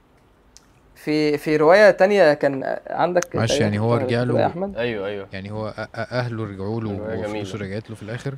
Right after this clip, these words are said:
Speaker 3: إحنا هنا بنتكلم في مشهد، هو أنا حتى ما قلتش الموقف بتاع، بتاع أهلي، هو بي-، هو بيغتسل هنا، والنبي صلى الله عليه وسلم قال: بين هو يغتسل آه، آه، سقط عليه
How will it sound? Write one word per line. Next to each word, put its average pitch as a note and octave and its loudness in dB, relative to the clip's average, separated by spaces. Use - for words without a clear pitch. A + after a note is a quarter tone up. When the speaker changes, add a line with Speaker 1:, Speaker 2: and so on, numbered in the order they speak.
Speaker 3:
إحنا D3 2
هنا G3 6
بنتكلم F3+ 2
في D3+ -8
مشهد، F#3 -4
هو F3+ 2
أنا C3 -2
حتى D#3 -4
ما C3 -2
قلتش C#3+ -6
الموقف A2+ -4
بتاع، G#2+ 2
بتاع A2+ -2
أهلي، C#3 -4
هو D#3+ 2
بي-، C3 -2
هو D3+ 0
بيغتسل C#3 -6
هنا، C3+ -10
والنبي B2+ -2
صلى D#3+ -6
الله D3+ -2
عليه - -18
وسلم D3+ -2
قال: D#3 -2
بين E3 -2
هو E3+ 0
يغتسل F3+ -6
آه، C3 -4
آه، C3+ -2
سقط F#3+ -2
عليه F#3+ 0